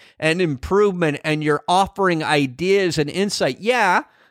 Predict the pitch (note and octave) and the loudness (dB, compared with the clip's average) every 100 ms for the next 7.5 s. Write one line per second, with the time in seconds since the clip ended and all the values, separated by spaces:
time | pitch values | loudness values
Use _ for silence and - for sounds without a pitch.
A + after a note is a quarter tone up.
0 | _ F3+ A3 G#3 F3+ B3 A#3 G#3+ - - | _ -4 -2 -2 -2 0 -2 -4 -8 -4
1 | C4 C4+ C4+ A4+ D#4 C3+ A#2+ B3 - B3+ | -2 -2 0 2 4 2 0 0 0 -2
2 | A#3 - G3+ A#3+ D#4 A4 A4 C4 E3+ C3 | -2 -2 -8 -6 0 2 2 2 0 0
3 | G#2 - _ _ _ _ _ _ - D3 | -2 -6 _ _ _ _ _ _ -16 0
4 | F#3+ F3 - D#3+ D#3 F#3 F#3 E3+ D#3 D3 | 2 2 -2 -6 -2 -2 0 0 2 0
5 | F3 C4 A#3 F#3 - E3 F#3 C4+ D#4+ C4 | -2 0 2 2 -2 -6 -6 -2 0 2
6 | F3+ D#3 D3+ C#3 C#3 C3 C3 A#2+ D3+ C#3 | 0 0 0 0 -2 -4 -6 -6 -2 0
7 | A#2+ A2 G2+ G#2+ | 2 0 -4 -10